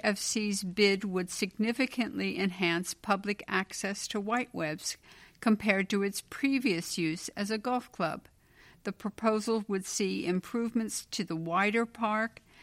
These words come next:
carrying out repairs and renovations to paths, bridleways, and fences, as well as improving the existing cafe and toilet facilities to serve public uses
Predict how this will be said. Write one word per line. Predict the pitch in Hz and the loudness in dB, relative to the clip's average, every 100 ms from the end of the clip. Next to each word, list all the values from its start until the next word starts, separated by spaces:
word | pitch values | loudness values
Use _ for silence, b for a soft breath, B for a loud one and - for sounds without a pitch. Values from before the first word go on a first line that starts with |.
| B B | B B
carrying | - 214 196 202 196 | 0 4 4 4 4
out | 190 - | 2 0
repairs | 180 185 - - 214 208 220 220 | -2 -4 -4 -2 2 4 2 0
and | - 190 180 | 0 0 2
renovations | 202 202 190 185 185 - 196 196 - | 2 0 0 0 0 0 -2 -4 -6
to | 202 | -8
paths, | - 214 196 208 - - | -6 -2 -2 -2 -4 -8
bridleways, | - 196 196 190 202 190 185 185 185 202 | -8 0 2 4 2 0 0 0 0 -2
and | - 175 175 | -4 -2 -2
fences, | - 202 214 - 226 226 - B B B - | -2 0 0 -2 -4 -4 -12 B B B -2
as | 190 202 | 0 2
well | 208 202 | 2 2
as | 202 | 2
improving | 202 202 - 247 226 220 202 | 2 0 0 0 2 0 2
the | 196 | 2
existing | 190 185 185 214 233 - 208 190 | 0 0 0 0 0 -2 -4 -2
cafe | 202 208 196 - 180 185 180 | -2 0 -2 0 0 0 0
and | 190 196 | -2 -2
toilet | - 466 214 160 | -4 -2 -2 -2
facilities | - 190 - 170 165 - - 165 - | -4 -6 -4 -6 -6 -6 -6 -6 -8
to | - | -10
serve | - 202 185 185 - | -6 -2 -2 -4 -10
public | - 185 190 - | -8 -4 -6 -6
uses | 170 170 - 180 - | -8 -6 -6 -6 -8